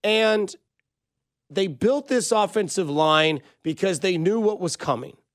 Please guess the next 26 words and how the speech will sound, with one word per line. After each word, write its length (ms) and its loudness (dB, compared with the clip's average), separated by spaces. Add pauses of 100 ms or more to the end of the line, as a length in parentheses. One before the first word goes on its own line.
(680)
Von 240 0
Miller 240 2
to 60 -2
the 80 -4
Bills, 580 0
Khalil 380 -2
Mack 340 0
to 160 -2
the 80 -4
Chargers. 540 0
They 120 0
knew 240 0
that 160 -6
people 320 -2
were 180 2
eventually 460 -2
going 300 0
to 120 -8
start 360 -2
trying 400 0
to 180 -8
create 500 -4
things 360 -2 (300)
to 100 -4
make 280 -4
pressure 760 0